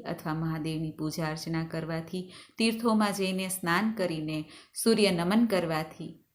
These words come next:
પીપળાના વૃક્ષને જલ દેવાથી શાંતિ પ્રાપ્ત થાય છે, દોષમાંથી મુક્તિ મળે છે. આ ઉપરાંત બ્રાહ્મણોને દાન પુણ્ય કરાય છે, જરૂરિયાતમંદને અવશ્ય દાન પુણ્ય કરવું, કીડિયારું પૂરવું,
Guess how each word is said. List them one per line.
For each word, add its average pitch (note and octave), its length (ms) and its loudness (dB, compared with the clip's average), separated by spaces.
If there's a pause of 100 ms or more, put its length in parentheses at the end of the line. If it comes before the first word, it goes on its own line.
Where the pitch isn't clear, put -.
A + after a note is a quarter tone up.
(220)
પીપળાના F3+ 520 0
વૃક્ષને F#3 500 -4
જલ F#3 320 0
દેવાથી D#3+ 560 -2 (400)
શાંતિ F#3+ 400 4
પ્રાપ્ત F#3 340 2 (100)
થાય G3 280 -4
છે, G#3+ 280 -6
દોષમાંથી F3 680 0 (160)
મુક્તિ F3 360 -2
મળે F3 260 -2
છે. A3 180 -6 (180)
આ G#3+ 180 8
ઉપરાંત B3 520 6 (380)
બ્રાહ્મણોને E3+ 600 0
દાન E3 300 0
પુણ્ય F3+ 300 -4
કરાય F3 340 -2
છે, F3+ 220 -6
જરૂરિયાતમંદને D#3 1080 -4 (140)
અવશ્ય E3+ 420 -2
દાન D#3+ 300 0
પુણ્ય D#3+ 300 -4
કરવું, E3 440 -6 (300)
કીડિયારું E3 580 0
પૂરવું, E3+ 400 0